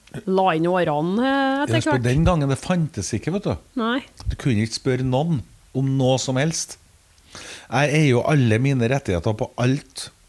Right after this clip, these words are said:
Speaker 2: jeg har gjort. Jeg har ikke solgt en skit utenom Forelska læreren. Der ble vi svindlet av et sånn forlag. Jeg spurte,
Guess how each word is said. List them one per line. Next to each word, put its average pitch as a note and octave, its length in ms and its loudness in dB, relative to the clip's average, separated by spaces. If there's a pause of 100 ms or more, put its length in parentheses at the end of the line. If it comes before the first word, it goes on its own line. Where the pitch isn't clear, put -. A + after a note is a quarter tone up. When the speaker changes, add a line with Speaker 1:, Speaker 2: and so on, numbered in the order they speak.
(160)
Speaker 2:
jeg - 80 -4
har B2 80 4
gjort. C#3+ 320 -2
Jeg - 180 -6
har B2 140 -2
ikke A2+ 160 -4
solgt A2+ 340 -2
en A2 140 0
skit - 480 -4 (640)
utenom C3 500 2
Forelska A#2 380 0
læreren. A#2 340 0 (540)
Der B2 100 0
ble C3+ 160 -2
vi A#2 80 0
svindlet B2+ 680 0
av A#2+ 80 0
et A#2 160 -4
sånn A2+ 400 0 (720)
forlag. B2+ 560 0 (920)
Jeg G#2+ 120 -4
spurte, - 760 -2